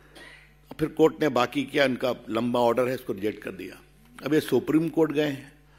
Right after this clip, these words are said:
सुप्रीम कोर्ट में एक अप्रैल को सुनवाई है।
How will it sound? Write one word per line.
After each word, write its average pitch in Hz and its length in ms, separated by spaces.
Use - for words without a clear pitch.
सुप्रीम 156 360
कोर्ट 139 320
में 156 180
एक 151 420
अप्रैल 120 380
को 135 120
सुनवाई 92 380
है। - 160